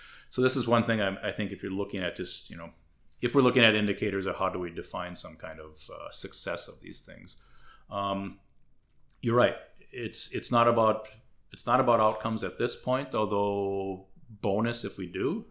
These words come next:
I mean, there's some experiments going on with some other areas that I'm actually working with, with hydroponic hop growing and these types of things. So if you look at this from a more scientific perspective, that,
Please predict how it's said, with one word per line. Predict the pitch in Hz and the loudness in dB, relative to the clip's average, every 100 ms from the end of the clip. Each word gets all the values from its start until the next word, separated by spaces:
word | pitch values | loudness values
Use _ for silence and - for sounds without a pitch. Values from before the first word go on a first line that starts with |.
| - | -14
I | 104 | -10
mean, | 104 | -8
there's | 101 - | -8 -8
some | 98 | -8
experiments | - - 101 98 95 | -8 -6 -4 -4 -6
going | 98 95 | -6 -4
on | 92 95 98 | -4 -6 -8
with | 90 | -10
some | 95 90 | -8 -6
other | 98 | -4
areas | 95 95 95 92 | -4 -4 -4 -6
that | 95 | -6
I'm | 92 104 | -6 -4
actually | 101 - 101 | -6 -6 -8
working | 95 95 101 95 | -6 -6 -6 -10
with, | 92 95 92 90 | -10 -12 -12 -12
with | 85 87 - - - - - - | -14 -14 -20 -20 -20 -20 -14 -6
hydroponic | 95 90 - 90 85 | -4 -4 -6 -6 -4
hop | 87 87 - | -4 -4 -4
growing | 92 90 | -6 -6
and | 87 90 | -6 -4
these | 139 - | -4 -2
types | 123 120 | -6 -4
of | 113 - | -8 -6
things. | 107 107 | -6 -4
So | - | -6
if | 101 | -6
you | 104 | -4
look | 101 117 | -2 0
at | 107 104 | 0 0
this | 101 | -4
from | - 90 | -6 -8
a | |
more | 87 92 92 | -6 -8 -6
scientific | 107 90 82 131 - - - | -6 -6 -6 -8 -8 -12 -10
perspective, | 107 - 101 98 107 101 | -10 -6 -6 -4 -6 -8
that, | 104 92 | -8 -10